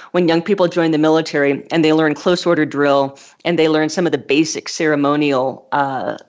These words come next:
uh, requirements, it seems completely out of, uh, place and pointless. And then I think, though, the first time you're part of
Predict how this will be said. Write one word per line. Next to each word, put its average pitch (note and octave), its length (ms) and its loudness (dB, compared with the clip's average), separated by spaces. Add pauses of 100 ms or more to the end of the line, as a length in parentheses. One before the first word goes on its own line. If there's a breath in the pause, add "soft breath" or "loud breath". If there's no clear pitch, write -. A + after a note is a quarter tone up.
(160)
uh, - 480 -2 (680)
requirements, D3+ 1200 -2 (460 loud breath)
it F#3+ 140 0
seems G#3+ 280 0
completely G3 560 -2
out E3 120 0
of, - 240 -14
uh, D#3 100 0
place C#3+ 420 -2
and D3 160 -8
pointless. - 600 -6 (640 loud breath)
And F3+ 120 2
then G3+ 100 2
I G#3+ 100 2
think, A3+ 280 -4
though, G#3+ 100 4
the D#3+ 100 2
first G#3 300 -2
time G3 200 -2
you're D3+ 120 0
part E3+ 300 0
of F#3 100 -4